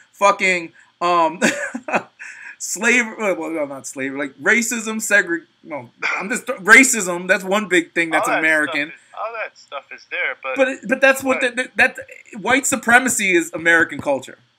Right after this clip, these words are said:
Speaker 1: at the end of the day, in my opinion. I think
Speaker 2: Uh,
Speaker 1: white
Speaker 2: maybe,
Speaker 1: culture, like,
Speaker 2: maybe if you buy into that at one point. See, I don't, I don't think white supremacy is, is,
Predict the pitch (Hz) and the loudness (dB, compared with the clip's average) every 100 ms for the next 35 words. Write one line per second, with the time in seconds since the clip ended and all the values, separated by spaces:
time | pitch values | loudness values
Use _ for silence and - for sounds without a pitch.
0 | - 143 143 135 123 117 - 208 226 240 | -12 -8 -6 -6 -10 -12 -4 -2 4 4
1 | - - 220 131 - _ _ - _ _ | 2 -4 -4 -6 -16 _ _ -20 _ _
2 | - 185 226 175 180 185 175 226 247 - | -4 -2 -2 -4 -4 -2 4 4 4 0
3 | 180 160 147 120 156 - - 233 220 _ | 0 0 -6 -6 -6 -6 -8 -10 -12 _
4 | _ - - 160 151 190 - 170 190 202 | _ -20 -14 -8 -8 -8 -4 0 0 -2
5 | 202 165 139 117 135 165 160 175 117 - | -8 -4 -4 -4 -8 -10 -10 -10 -10 -8
6 | 214 233 214 160 220 - 202 - 160 160 | -6 -6 -4 -6 -8 -10 -12 -8 -8 -8
7 | - 147 147 - 135 120 _ _ 127 123 | -12 -12 -12 -8 -8 -8 _ _ -16 -14
8 | - | -16